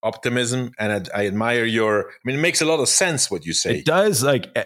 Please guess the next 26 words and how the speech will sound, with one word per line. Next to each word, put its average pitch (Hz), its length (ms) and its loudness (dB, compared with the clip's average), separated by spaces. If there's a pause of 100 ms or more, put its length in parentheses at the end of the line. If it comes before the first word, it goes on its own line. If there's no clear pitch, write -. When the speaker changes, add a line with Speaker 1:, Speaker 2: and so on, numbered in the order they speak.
Speaker 2:
yes, 131 260 2
it 110 120 -2
does 180 240 2
make 165 200 2
sense - 440 2
on 107 180 2
the 87 100 0
surface. - 720 -4 (120)
Speaker 1:
Yeah. 107 280 2
Speaker 2:
It's - 20 -12
a 90 40 -2
good 175 200 2
Speaker 1:
But, 170 140 4
Speaker 2:
idea. 87 380 2
Speaker 1:
but, 127 120 -4 (380)
but 135 140 0
so, 151 200 4
you 143 120 0
know, 156 80 2
if 156 180 0
you 170 60 2
look 190 360 0
on 139 120 0
the 143 80 2
organization 143 800 2
side 107 400 2